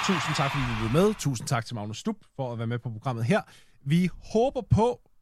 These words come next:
at, øh, den kære Magnus, og, øh, i følgeskab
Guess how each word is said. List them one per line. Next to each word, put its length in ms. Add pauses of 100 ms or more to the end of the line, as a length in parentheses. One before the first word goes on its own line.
(180)
at, 420
øh, 500 (140)
den 100
kære 260
Magnus, 540 (220)
og, 220
øh, 80
i 80
følgeskab 560